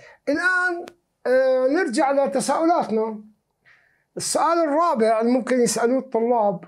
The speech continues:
كم، حكينا طبعًا جاوبنا، كم معدل مدة الحصة؟ حكينا حوالي خمسة وأربعين دقيقة. الآن السؤال الخامس،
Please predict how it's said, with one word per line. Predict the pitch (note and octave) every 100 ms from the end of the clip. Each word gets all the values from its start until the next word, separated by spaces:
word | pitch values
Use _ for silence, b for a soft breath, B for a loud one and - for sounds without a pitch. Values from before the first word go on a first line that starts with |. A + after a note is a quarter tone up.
| -
كم، | E4 F4 E4 E4+ - _ _ _
حكينا | - C4 F4 D4+ G#3+
طبعًا | - F#3 G3 A3+
جاوبنا، | B3 B3 G3+ G3+ G3+
كم | G#3 D4 C#4+
معدل | C4+ C4+ A#3+
مدة | B3+ B3+ G#3+ G3+
الحصة؟ | B3 A3 C#4+ C4+
حكينا | A#3 A3+ A#3+
حوالي | F3 G#3+ G3+
خمسة | G#3 -
وأربعين | G3+ F3+ G3+
دقيقة. | F#3 A3+ A#3 F#3 D4+ B B B B B -
الآن | C4 D#4 F4 F4 E4 D#4+
السؤال | - - C#4 D#4 D4+
الخامس، | A#3+ - C4 B3+ G#3+ G#3+ - - -